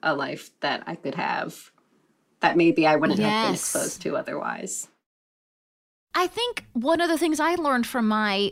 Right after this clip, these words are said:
Speaker 2: uh, minimum wage jobs was, first of all, like, I remember when I got my first, uh, you know, not one, not from filing cabinet stuff, 'cause that wasn't very formal. Like, um, I was paid in cash as well.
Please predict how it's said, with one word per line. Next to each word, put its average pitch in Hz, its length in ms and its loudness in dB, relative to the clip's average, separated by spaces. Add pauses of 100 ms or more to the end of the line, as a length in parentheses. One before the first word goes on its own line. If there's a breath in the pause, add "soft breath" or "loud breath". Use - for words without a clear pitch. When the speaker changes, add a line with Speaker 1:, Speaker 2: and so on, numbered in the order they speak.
(120)
Speaker 2:
uh, 196 220 2
minimum 196 380 2
wage 185 260 -2
jobs 175 680 0 (460 loud breath)
was, 220 260 -2
first 359 300 -2
of 285 100 -2
all, 247 240 4
like, 196 200 0
I 208 60 2
remember 208 800 2
when 202 160 0
I 185 60 2
got 196 200 0
my 190 120 2
first, 190 560 -4 (120)
uh, 165 540 4 (100)
you 202 120 0
know, 190 80 2
not 214 260 2
one, 214 140 0
not 240 260 2
from 233 120 0
filing 190 600 0 (180)
cabinet 185 420 -4
stuff, - 320 -4
'cause 208 120 -6
that 196 180 0
wasn't 165 280 -2
very 170 220 0
formal. 170 580 -2
Like, 165 280 -2 (120)
um, 147 300 -2
I 165 80 -4
was 165 160 -6
paid 151 360 -6
in 165 140 -2
cash 160 340 0
as 170 160 -4
well. 170 320 2